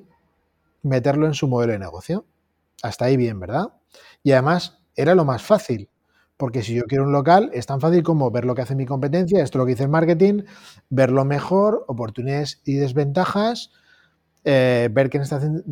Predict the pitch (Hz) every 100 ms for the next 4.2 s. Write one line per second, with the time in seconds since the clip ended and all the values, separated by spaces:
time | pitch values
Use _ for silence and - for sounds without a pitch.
0 | 135 - 147 160 165 127 147 135 135 127
1 | - 123 131 - _ _ - 139 160 175
2 | - - 208 180 156 135 160 185 165 131
3 | 127 156 175 127 113 131 165 165 165 170
4 | 202 214